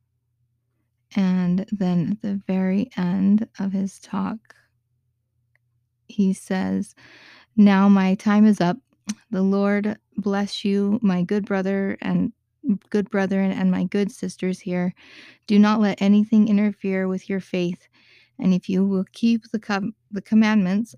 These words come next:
of the Lord and be faithful and do not forget your prayers in humility, you will not go astray. In the name of the Lord Jesus Christ, amen." And that's the end of the quote from Joseph Fielding Smith. But I found some very interesting,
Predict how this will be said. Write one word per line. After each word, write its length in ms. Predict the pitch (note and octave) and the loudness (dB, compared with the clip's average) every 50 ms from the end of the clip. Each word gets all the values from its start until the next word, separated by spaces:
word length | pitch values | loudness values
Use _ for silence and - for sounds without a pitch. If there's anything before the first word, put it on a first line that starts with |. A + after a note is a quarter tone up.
| - - | -8 -8
of 100 | G3+ G3+ | -4 -2
the 100 | G#3 G#3+ | 0 0
Lord 380 | G#3 F#3+ F#3+ F#3 F3+ F#3 F#3+ | 0 0 -2 -2 -2 -4 -4
and 140 | G#3 G3 G3 | -2 -2 0
be 140 | G3 G3 G3+ | 0 -2 -4
faithful 600 | - - G3 F3+ F3+ - - _ F#3+ F#3 F#3 F#3 | -4 -4 -4 -4 -4 -6 -6 _ -4 -4 -2 -2
and 160 | G#3+ F#3 F3+ | -2 -2 -2
do 140 | - - G3 | 0 0 0
not 240 | G3 G3 G3 A3+ - | 0 0 -2 -6 -6
forget 320 | - A3 G#3 - G3 A#3 | -8 -6 -4 -4 -6 -4
your 140 | A3+ A3 A3 | -4 -6 -6
prayers 560 | G#3+ _ _ G#3+ G3 F#3 F3 F3+ F#3 G3 - | -6 _ _ -4 -2 -2 -2 -2 -4 -4 0
in 140 | F#3+ F#3 F#3 | 2 2 4
humility, 680 | F#3+ G3 G3 G3 F#3 F3+ F3+ F#3 F#3 F3+ F3+ F3+ F#3+ - _ _ _ - - - _ _ _ _ | 4 4 4 4 2 2 0 -2 -2 -2 -2 -2 -2 -4 _ _ _ -20 -20 -20 _ _ _ _
you 100 | G3+ F#3 | 0 2
will 140 | F3 F3 F3+ | 2 4 4
not 280 | F#3 F#3+ F#3+ - G#3 | 4 2 2 -2 -4
go 200 | - F#3 F#3 G3 | -2 -2 -2 -2
astray. 600 | G3+ G#3+ - - - F#3+ F3+ E3+ F3 F3+ F#3 F#3+ - _ _ _ _ _ _ _ _ | -2 -4 -6 -6 -6 -4 -2 -2 -2 -4 -4 -6 -8 _ _ _ _ _ _ _ _
In 160 | - F#3 F3 | -2 0 2
the 80 | E3+ F3+ | 2 2
name 280 | F3+ F#3 F3+ F#3 F#3 | 2 2 2 0 0
of 80 | F3 F#3+ | 0 -2
the 80 | G3 G3 | -4 -6
Lord 340 | F#3+ F#3+ F3+ E3+ E3+ F#3 | -4 -4 -2 -2 -4 -6
Jesus 320 | - - - E3+ F#3 F#3 - | -8 -10 -8 -8 -8 -8 -10
Christ, 380 | _ - E3+ E3+ F3 - - - | _ -6 -4 -4 -4 -4 -6 -6
amen." 380 | - F3 F3 F#3+ F#3+ F#3+ F#3 - _ _ _ _ _ _ _ _ _ _ _ _ | -4 -4 -2 -2 -2 -2 -2 -4 _ _ _ _ _ _ _ _ _ _ _ _
And 100 | - F#3+ | -2 -2
that's 200 | F3 F3 - - | -2 -2 -6 -8
the 120 | - F3 | -6 -4
end 120 | - E3+ F3+ | -2 -2 -4
of 100 | - F#3 | -6 -8
the 100 | - - | -12 -14
quote 320 | - - - D3+ - - | -10 -8 -6 -6 -6 -8
from 280 | - - F3 - G#3 G#3+ | -10 -10 -8 -6 -8 -6
Joseph 340 | - E3 E3+ F#3 F#3 F#3 - _ | -6 -8 -6 -6 -8 -10 -10 _
Fielding 320 | - E3 D#3+ - E3 F3+ | -6 -6 -4 -2 -4 -4
Smith. 340 | - - - F3 - F#3+ - _ _ _ _ _ _ _ _ _ _ _ _ _ _ _ _ _ _ _ | -4 -4 -6 -4 -4 -4 -6 _ _ _ _ _ _ _ _ _ _ _ _ _ _ _ _ _ _ _
But 100 | A3+ A#3+ | 4 4
I 100 | A#3 A3+ | 6 6
found 280 | A3+ A#3+ A3+ A3 G#3+ | 6 6 8 8 6
some 120 | A3 G#3+ F#3+ | 6 4 2
very 260 | G3+ F#3+ G3 G3 - | 2 2 2 2 2
interesting, 920 | - G3+ G#3 - G#3 F#3 F#3 F#3+ - - G#3+ G3+ G3 F#3 F#3 G3 F#3+ | 2 0 0 2 2 0 0 -2 -2 0 0 2 4 4 4 2 2